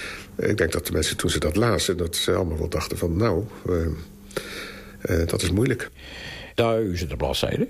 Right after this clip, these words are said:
Speaker 2: eh, met conclusies die er allemaal in verscholen zitten. Van zeer zwaarwegende,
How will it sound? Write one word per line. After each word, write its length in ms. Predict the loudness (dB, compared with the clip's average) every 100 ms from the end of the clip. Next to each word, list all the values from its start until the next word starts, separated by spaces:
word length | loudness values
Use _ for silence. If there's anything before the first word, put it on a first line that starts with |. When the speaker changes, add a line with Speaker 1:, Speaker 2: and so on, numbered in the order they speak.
| 0
Speaker 2:
eh, 200 | 2 4
met 140 | 2
conclusies 420 | 0 0 2 2
die 100 | 2
er 60 | 2
allemaal 220 | 4 4
in 120 | 2
verscholen 560 | 0 -2 2 2 2 -2 -6
zitten. 380 | -6 -6 -6 -12 -14 -14 -12 -12 -14 -4
Van 200 | 2 4
zeer 280 | 4 4 2
zwaarwegende, 720 | 2 2 2 2 0 -4